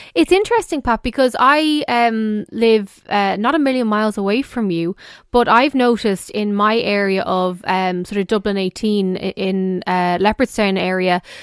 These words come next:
five G is everywhere. So it's right around my estate. It's the whole way as I come into town, and it's in parts of Dublin city centre near where we work here in Dublin too. So it is being pushed out. Different networks are doing it at different speeds.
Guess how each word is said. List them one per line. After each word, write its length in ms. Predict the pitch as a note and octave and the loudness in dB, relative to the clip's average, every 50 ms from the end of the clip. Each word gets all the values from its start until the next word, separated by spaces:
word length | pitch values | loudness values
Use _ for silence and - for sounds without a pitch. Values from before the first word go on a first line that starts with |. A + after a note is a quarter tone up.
| - - - _ - - - - | -20 -20 -20 _ -16 -12 -12 -6
five 300 | - - A#3+ A#3+ B3 A#3 | 0 4 6 6 6 4
G 160 | - - A#3 | 2 2 2
is 100 | A#3 A3+ | 4 4
everywhere. 480 | G3+ B3 C#4 C#4 F4 E4 A#3+ F3+ D#3 - F3 | 6 4 4 6 4 4 4 4 2 0 -2
So 180 | - B3 A#3+ | 2 4 6
it's 140 | A#3+ A3+ - - | 6 4 2 -2
right 380 | - A3 G#3+ B3 C4+ D#4 E4+ E4+ | -6 0 4 6 6 6 4 2
around 320 | E4 C#4+ C4 A3+ G#3+ G#3 | 0 0 0 0 -2 -2
my 200 | G3 F#3+ F#3 F3+ | -2 -4 -4 -4
estate. 440 | F3+ F3 - - G3 F#3 F3+ F#3+ - | -6 -6 -8 -6 -4 -2 -2 -2 -4
It's 180 | F#3 G3 - | -6 -6 -6
the 100 | - A3 | -4 -4
whole 280 | F#3+ F#3+ A#3+ C#4+ D#4+ D#4 | 0 2 2 2 2 2
way 220 | C#4+ B3+ A#3 A#3 | 0 0 0 0
as 160 | - - G3 - | -2 -2 -2 -4
I 80 | G3+ | -4
come 200 | F#3+ - G#3+ G3+ | -4 -2 -2 0
into 220 | G3 F#3 F#3 - G3 | 0 -2 -2 -4 -8
town, 320 | - - G3+ F#3+ F#3 F#3 | -8 -6 -4 -4 -2 -2
and 140 | - F#3 G3 | -2 -2 -4
it's 100 | F3+ - | -2 0
in 120 | A3 G#3+ | -2 -2
parts 360 | - - G#3+ G#3+ A3 - - | 0 0 0 0 0 0 -4
of 160 | - - G#3 F3+ | -4 -6 -4 -2
Dublin 280 | - A3 G3 G3 G3+ | 0 0 0 0 -2
city 180 | - G#3+ G3 G3 | -2 -2 -4 -4
centre 380 | - - G3+ G3 G3 - G3+ | -2 -2 -2 -2 -2 -2 -2
near 180 | G3 F#3+ F#3+ F#3+ | -2 -2 -2 -2
where 140 | G3 F#3+ F#3+ | -2 -4 -4
we 140 | F#3+ G3 G3 | -4 -6 -6
work 340 | F#3+ G3+ G3 G3 F#3+ - | -6 -4 -4 -4 -4 -6
here 280 | - - A3 G#3 G3 F#3+ | -10 -8 -6 -6 -4 -4
in 240 | - - F#3+ F#3+ F#3+ | -6 -6 -6 -6 -4
Dublin 360 | F#3 G3+ G3 F#3 G3+ F#3+ F#3+ | -4 -4 -4 -4 -4 -6 -6
too. 280 | - - A#3+ C4 B3+ G#3+ | -4 -2 0 0 0 0
So 240 | - - B3 A3 - - - - - - - _ | 2 4 4 4 2 0 -10 -16 -18 -18 -12 _
it 160 | - B3+ B3+ A#3 | 0 0 2 2
is 260 | C#4 D4+ E4+ E4+ - | 2 2 0 0 0
being 300 | - E4+ E4 D#4+ D4+ C#4+ | 2 2 2 2 0 -4
pushed 340 | - - C4 B3+ A3+ - - | -4 -2 -2 -2 -2 0 -2
out. 220 | A3+ G#3 G3 - | -2 -2 -2 -2
Different 440 | - B3 C#4 C#4+ - - D#4 D#4 - | -2 -2 -2 -2 -2 -4 -4 -4 -2
networks 500 | A#3 A#3+ A#3+ - - A#3+ A#3+ A3 - - | -2 -2 -2 -2 -2 -4 -4 -4 -2 -4
are 80 | G#3+ | -4
doing 260 | F#3+ - G#3+ G#3+ G#3+ G#3 | -2 0 -2 0 0 0
it 80 | G3+ | -2
at 120 | G3 F#3 - | -4 -4 -2
different 440 | G#3+ G#3 G3 - - G#3 G3 F#3+ | -4 -4 -4 -4 -6 -6 -6 -6
speeds. 580 | - - - - - G#3 G3+ G3+ G3 F3+ - - | -6 -10 -14 -8 -6 -4 -2 -2 -4 -4 -6 -12